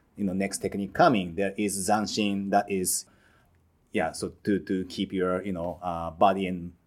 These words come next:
you know, mind to be able to continue, you have to do it this way. But in Japan, no one told me the reason why. You know, they just said, "I'm the teacher, you do what I say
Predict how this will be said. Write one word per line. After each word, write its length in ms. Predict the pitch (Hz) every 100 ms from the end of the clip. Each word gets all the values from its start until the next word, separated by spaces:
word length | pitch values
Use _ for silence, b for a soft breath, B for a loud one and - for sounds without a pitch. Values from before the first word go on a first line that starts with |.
| _
you 60 | 90
know, 80 | 85
mind 500 | 95 101 95 92 - _ _ _ _
to 80 | -
be 220 | 98 90
able 140 | 92 92
to 80 | -
continue, 680 | 104 98 226 135 90 95 92
you 140 | 92
have 180 | 92 80
to 80 | 90
do 240 | 76 104
it 200 | 85 76
this 240 | 107 104 82
way. 260 | 73 76 _ _ -
But 180 | 110 98
in 120 | 107
Japan, 500 | 104 107 170 110 95
no 120 | 113 156
one 300 | 113 95 82 - -
told 240 | 143 165
me 280 | 120 101 92 - -
the 80 | 92
reason 420 | 117 135 98 82
why. 340 | 95 87 78 78 _ _
You 80 | 110
know, 80 | 90
they 140 | 92 98
just 240 | 92 -
said, 300 | 104 104 101 b b b
"I'm 180 | 104 147
the 80 |
teacher, 580 | 165 165 170 160 160 160 - _ _
you 240 | 80 98 127
do 140 | 139
what 140 | 131 123
I 100 | 120
say 460 | - 117 117 117